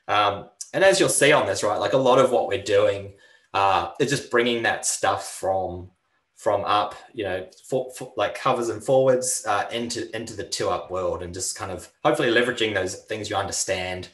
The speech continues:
but applying them to two up. So, you know, being able to,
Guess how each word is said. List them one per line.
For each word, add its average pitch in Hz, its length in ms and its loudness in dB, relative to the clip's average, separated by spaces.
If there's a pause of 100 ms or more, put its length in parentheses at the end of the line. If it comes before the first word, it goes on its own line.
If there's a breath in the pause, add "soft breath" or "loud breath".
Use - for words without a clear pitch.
(220 loud breath)
but 98 100 -6
applying 92 380 -2
them 85 100 -10
to - 140 -18
two 101 200 -4
up. - 240 -4
So, 87 380 -2 (200 loud breath)
you 127 100 2
know, 117 60 2
being 139 180 4
able 135 100 2
to, 107 300 2